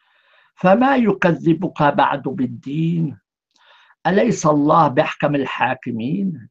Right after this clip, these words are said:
أحكم الحاكمين. اللي يقرأها من أول مرة ويسمع عبد الصمد ب-، برتلها مش حينتبه، مستحيل.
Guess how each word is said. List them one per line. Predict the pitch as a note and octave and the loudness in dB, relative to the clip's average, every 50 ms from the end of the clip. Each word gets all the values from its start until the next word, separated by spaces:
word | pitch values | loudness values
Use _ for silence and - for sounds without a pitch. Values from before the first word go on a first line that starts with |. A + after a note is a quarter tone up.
| _ - | _ -18
أحكم | - - - _ - A#2 G#2+ A2 | -18 -18 -16 _ -8 -6 -6 -6
الحاكمين. | A2 G#2+ - - - - - - - - - G2+ A#2 B2 D3 F#3 B3 F#3+ - - _ _ _ _ _ _ _ _ _ _ _ _ _ _ _ _ _ _ _ _ _ _ _ _ _ _ _ _ _ _ _ _ _ _ _ _ _ _ - - - - - - - - - - _ _ - - - - | -8 -8 -10 -8 -8 -8 -8 -8 -12 -14 -12 -12 -12 -10 -10 -10 -10 -12 -14 -16 _ _ _ _ _ _ _ _ _ _ _ _ _ _ _ _ _ _ _ _ _ _ _ _ _ _ _ _ _ _ _ _ _ _ _ _ _ _ -20 -20 -20 -20 -20 -20 -20 -20 -20 -20 _ _ -20 -12 -2 0
اللي | D#3+ C#3+ D3 | 2 4 4
يقرأها | E3+ F3 - A3+ D4+ C4 A3 A3+ | 4 2 2 2 4 4 6 6
من | G3 F3 - | 4 4 4
أول | - F#3 E3+ F3+ F3 F3 | 2 2 4 4 4 4
مرة | F3 E3+ D#3+ D3 C#3 C3 | 4 4 4 4 4 4
ويسمع | C#3 C#3 C#3+ D#3 D#3+ - - D#3+ D#3 A#2+ B2+ | 4 4 4 2 2 2 0 2 2 4 2
عبد | C3 C#3 D3+ - | 0 -2 -4 -12
الصمد | B2 - - - D#3 C#3 A#2+ A#2+ A2+ - | -14 -10 -4 -2 0 0 0 -2 -4 -6
ب-، | - C#3+ B2 B2 C3 C3 C3+ C#3 | -10 -10 -10 -8 -8 -8 -10 -8
برتلها | D3+ D3 C3 B2+ A2 - - - G3 G#3 E3 A#2 B2+ E3+ F#3 - - _ _ _ _ _ _ _ _ _ _ _ _ _ _ _ _ _ _ _ _ _ _ _ _ _ - | -8 -6 -6 -6 -6 -6 -2 0 2 2 2 2 0 -4 -4 -8 -12 _ _ _ _ _ _ _ _ _ _ _ _ _ _ _ _ _ _ _ _ _ _ _ _ _ -8
مش | - - - | -8 -6 -2
حينتبه، | - F3+ C#3+ G#2+ F#2+ G2 - - - - - - - - - - _ _ _ _ _ _ _ _ _ _ _ _ _ _ _ _ _ _ _ _ _ _ _ _ _ _ _ _ - | 0 0 0 0 -2 -4 -6 -12 -14 -14 -18 -20 -20 -20 -20 -20 _ _ _ _ _ _ _ _ _ _ _ _ _ _ _ _ _ _ _ _ _ _ _ _ _ _ _ _ -14
مستحيل. | E3+ - - D3 - - G#2+ - - | -14 -10 -8 -10 -10 -10 -12 -14 -18